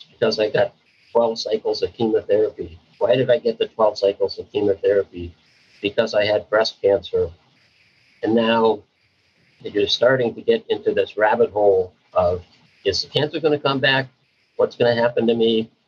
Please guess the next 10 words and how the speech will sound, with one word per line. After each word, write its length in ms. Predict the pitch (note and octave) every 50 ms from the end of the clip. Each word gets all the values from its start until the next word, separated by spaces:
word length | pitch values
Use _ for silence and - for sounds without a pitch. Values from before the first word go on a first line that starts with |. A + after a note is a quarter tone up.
| _ _ _ _ _ _ _ _ _ _ -
Um, 400 | G2 F#2+ F2 E2+ E2+ E2 D2+ - - _ _ _ _ _ _ _ _ _ _ _ _ _ _ _ _ _ _ _ _ _ _ _ _ _ _ _ _ _ _ _ _ _ _ _ _ _ _ _ _ _ _ - - -
so 320 | - - B2+ A2 - - - _ _ _ _ _ _ -
meditation 640 | A#2 B2 B2+ C3 B2+ - C3 C3 B2+ - A#2+ A2+ A2
can 160 | - G#2+ G#2
teach 340 | - - C3 A#2+ A2+ - -
you 80 | A2 G2+
to 100 | - G#2+
manage 480 | G2+ G2+ G#2+ G#2+ G#2+ A2 G#2+ G#2 - -
those 260 | F#2+ G2+ G2 - -
thoughts, 480 | - G#2 G2+ G2+ - - - - -